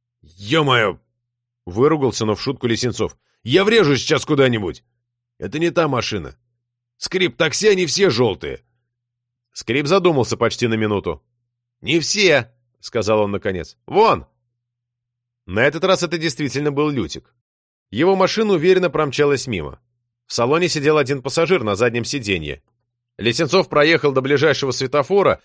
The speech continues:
и, убедившись, что из машины Лютика их было уже не увидеть, развернулся. Догонять не спешил. Он почувствовал, что Скрип немного разволновался. Они молчали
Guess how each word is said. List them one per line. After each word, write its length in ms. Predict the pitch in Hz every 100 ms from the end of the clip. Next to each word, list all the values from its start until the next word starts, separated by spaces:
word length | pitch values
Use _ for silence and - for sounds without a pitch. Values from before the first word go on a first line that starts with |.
| _ _ _
и, 120 | 143
убедившись, 560 | 156 175 175 202 160 131
что 220 | - 165
из 140 | 151
машины 340 | 151 165 180 180
Лютика 420 | 175 147 123 139
их 140 | 117
было 220 | 127 156 139
уже 240 | 113 135
не 80 | 139
увидеть, 420 | 143 208 175 135
развернулся. 720 | 131 123 151 135 101 - - _ _ _ _ _ _ _ _ _ -
Догонять 440 | 113 135 175 156
не 80 | 151
спешил. 500 | - 135 - 69 _ _ _ _ _ _ -
Он 180 | 120 123
почувствовал, 520 | 139 180 165 151 143
что 160 | 147
Скрип 300 | 139 165 165
немного 340 | 143 139 147 143
разволновался. 800 | 127 143 156 151 107 - - - _ _ -
Они 180 | 123
молчали 640 | 151 160 156 214 180 95